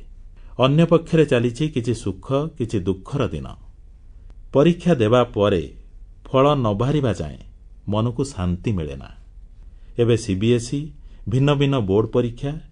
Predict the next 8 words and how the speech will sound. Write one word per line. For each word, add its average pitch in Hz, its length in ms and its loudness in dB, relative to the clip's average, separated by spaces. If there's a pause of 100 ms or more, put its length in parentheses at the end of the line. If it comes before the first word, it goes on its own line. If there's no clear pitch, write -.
(320)
ଏବଂ 165 240 4
ଅନ୍ୟାନ୍ୟ 170 480 6
ପରୀକ୍ଷାରେ 110 580 0 (720)
ପାସ୍ 127 280 2
କରିଥିବା 131 480 -2 (380)
ଶିକ୍ଷାର୍ଥୀ 117 520 -4
ବନ୍ଧୁମାନେ 95 600 -2 (460)
ସେମାନଙ୍କର 156 440 2